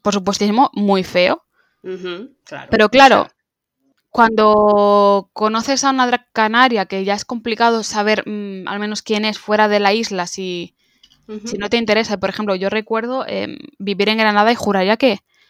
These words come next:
Speaker 1: era ella o, o, o Setla, salía en un anuncio en medio de, de la calle, ¿sabes? Era como, "Ostras",
Speaker 2: Ujú.
Speaker 1: mm,
Speaker 2: Ujú.
Speaker 1: era raro, pero eso significa que realmente tienen nombre.
Speaker 2: Claro.
Speaker 1: Y esperas X cosas. Y luego, mm,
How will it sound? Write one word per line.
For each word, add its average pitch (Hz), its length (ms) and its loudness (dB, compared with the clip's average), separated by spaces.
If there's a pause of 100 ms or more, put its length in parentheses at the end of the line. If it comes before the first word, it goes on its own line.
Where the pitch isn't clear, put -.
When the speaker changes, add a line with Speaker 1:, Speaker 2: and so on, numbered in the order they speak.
(220)
Speaker 1:
era 214 280 4
ella 233 300 6
o, 196 80 4
o, - 340 -2
o - 300 0
Setla, 226 460 0
salía 190 240 -2
en 247 60 0
un 269 140 2
anuncio 196 640 0
en 190 100 -4
medio 214 220 -2
de, 202 360 -2 (180)
de 202 260 0
la 180 140 6
calle, 240 300 6
¿sabes? 220 220 -4
Era 226 160 2
como, 196 240 0
"Ostras", 208 440 2
Speaker 2:
Ujú. - 100 -16 (920)
Speaker 1:
mm, 226 40 -18
Speaker 2:
Ujú. 190 240 -16 (260)
Speaker 1:
era 277 200 8
raro, 233 320 6
pero 202 100 -2
eso 208 100 -4
significa 262 320 2
que 254 100 0
realmente 220 380 0
tienen 226 300 -4
nombre. 175 460 -6 (380)
Speaker 2:
Claro. 131 340 -14
Speaker 1:
Y 220 120 0
esperas 240 420 2
X 247 280 -4
cosas. 180 480 -6 (140)
Y 214 120 4
luego, 247 340 6
mm, 202 320 -4